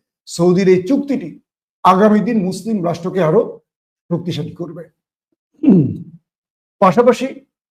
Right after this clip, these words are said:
যেহেতু ইরান এবং পাকিস্তানের সাথে তুরস্কের ভালো সম্পর্ক রয়েছে, এখানে তুরস্কের সাথেও আরবদের নতুন কিছু বিষয় চুক্তি হতে পারে, এমন সম্ভাবনারও ইঙ্গিত পাওয়া গেছে।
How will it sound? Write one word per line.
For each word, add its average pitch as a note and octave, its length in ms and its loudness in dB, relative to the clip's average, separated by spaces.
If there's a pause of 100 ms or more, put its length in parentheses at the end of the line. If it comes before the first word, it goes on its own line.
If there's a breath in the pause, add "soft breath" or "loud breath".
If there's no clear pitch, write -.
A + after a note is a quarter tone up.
(480)
যেহেতু F#3+ 340 0
ইরান A#3 720 2
এবং F#3 340 -4
পাকিস্তানের A3 460 -4
সাথে F#3+ 220 -8
তুরস্কের B3 520 -4
ভালো E3 320 -6
সম্পর্ক A3 400 -4
রয়েছে, C3+ 420 -6 (440)
এখানে F#3 360 -4
তুরস্কের A3+ 440 -2
সাথেও A3 460 -4 (400)
আরবদের F#3+ 680 0
নতুন C#4+ 440 -2
কিছু A#3+ 240 -6
বিষয় E3 340 -8 (460)
চুক্তি A3+ 440 -8
হতে F3 320 -6
পারে, F3+ 380 -6
এমন G#3+ 280 -4
সম্ভাবনারও G#3+ 720 -4 (400)
ইঙ্গিত G#3+ 440 -2
পাওয়া G#2 240 -8
গেছে। - 300 -20